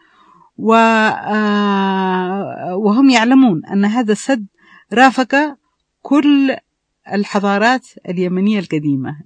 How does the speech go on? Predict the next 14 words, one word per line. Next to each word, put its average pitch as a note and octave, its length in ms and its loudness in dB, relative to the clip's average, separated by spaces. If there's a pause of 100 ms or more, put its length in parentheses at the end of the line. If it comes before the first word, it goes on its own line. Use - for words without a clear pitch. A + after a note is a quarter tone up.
(120)
ابتداءً F#3 760 -4
بالسبائيين F#3+ 880 -4
والتوابعة G3 800 -4
والمكارمة G#3 600 -4
والمعينيين، G#3+ 640 -2
وكل B3+ 1040 2
ملك B3+ 420 2
وكيل A#3 420 -2
وتبع A3 460 0
كان A3+ 240 0
يضيف G#3+ 460 0
إلى G3+ 200 -2
هذا G#3+ 220 0
السد G#3+ 320 -4